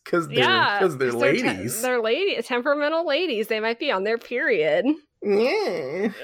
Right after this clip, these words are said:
Speaker 2: <laughs>
Speaker 1: My wand doesn't work one time out of the month. Whoa. Like,
Speaker 2: If
Speaker 1: it's
Speaker 2: I,
Speaker 1: just <laughs>
Speaker 2: if I remember correctly, I think that Fleur gets knocked out, like, gets the lowest score in the tournament. I could be wrong, though.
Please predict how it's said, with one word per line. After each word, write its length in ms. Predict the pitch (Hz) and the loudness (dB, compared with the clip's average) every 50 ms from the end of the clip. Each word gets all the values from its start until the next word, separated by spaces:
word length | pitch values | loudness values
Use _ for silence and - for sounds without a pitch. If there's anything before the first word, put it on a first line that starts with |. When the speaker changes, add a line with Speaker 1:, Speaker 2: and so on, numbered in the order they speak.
| 160 | -6
Speaker 2:
<laughs> 200 | 233 285 - - | -6 -6 -2 0
Speaker 1:
My 160 | - - - 165 | 2 2 2 4
wand 380 | 311 - 160 175 214 254 226 | 4 4 4 4 4 4 2
doesn't 280 | 220 156 143 135 120 127 | -2 -2 -2 -4 -2 0
work 280 | 131 127 113 117 - | 0 0 0 0 -2
one 340 | - 139 147 160 175 180 185 | -2 -2 0 0 -2 -4 -8
time 380 | - - - 175 180 180 185 175 | -8 -4 -2 -2 0 0 0 2
out 160 | 170 175 180 | 2 2 2
of 100 | 180 180 | 0 0
the 80 | 196 190 | -2 -2
month. 480 | 185 196 226 381 381 - - - - - - | 0 0 0 0 0 -2 -4 -8 -16 -8 -4
Whoa. 920 | 247 185 180 196 233 415 494 440 370 247 226 202 180 175 151 131 135 127 120 | -2 0 2 2 2 2 2 2 2 2 2 2 2 2 2 2 2 2 2
Like, 160 | 139 147 - | 2 2 2
Speaker 2:
If 120 | 349 370 | 2 4
Speaker 1:
it's 140 | 415 415 415 | 4 4 4
Speaker 2:
I, 20 | |
Speaker 1:
just 380 | 349 233 233 - - - - - | 2 2 0 -2 -6 -8 -4 0
<laughs> 20 | 403 415 - | 0 0 0
Speaker 2:
if 160 | 349 - - | 0 -2 0
I 80 | 392 415 | 0 0
remember 260 | 403 381 392 466 587 571 | 0 0 0 2 0 0
correctly, 400 | - - 254 247 - 359 339 320 | 0 0 -2 -2 0 0 0 2
I 80 | 269 262 | 2 0
think 220 | 262 - 311 - | 0 -2 -4 0
that 120 | 508 571 554 | 0 0 -2
Fleur 300 | - - 233 208 214 247 | -2 -2 0 0 0 2
gets 240 | 240 240 202 - - | 0 -2 -4 -4 -8
knocked 320 | 185 196 196 - - - | -8 -8 -8 -8 -6 -4
out, 260 | 196 196 196 196 - | -2 0 0 -2 -2
like, 140 | - 190 175 | -2 -4 -2
gets 220 | - 196 190 - | -2 -6 -6 -4
the 80 | - 170 | -8 -6
lowest 400 | 160 175 180 175 165 - - - | -2 0 2 2 2 0 -2 -4
score 340 | - - 180 175 165 185 175 | -4 -2 -2 0 2 2 0
in 220 | - - 180 175 | 0 -2 -4 -6
the 60 | 185 - | -8 -8
tournament. 580 | - - 156 151 139 135 104 104 110 - - - - _ _ _ _ _ _ _ _ _ _ _ - | -6 -6 -4 -4 -4 -4 -4 -4 -4 -6 -8 -10 -18 _ _ _ _ _ _ _ _ _ _ _ -10
I 60 | 240 | -8
could 200 | - - - 320 | -6 -6 -4 -2
be 100 | 254 190 | -2 -2
wrong, 320 | - - 127 90 - 131 95 | 0 -2 -4 -4 -4 -4 -4
though. 300 | 107 104 85 104 202 | -2 -2 0 -2 -2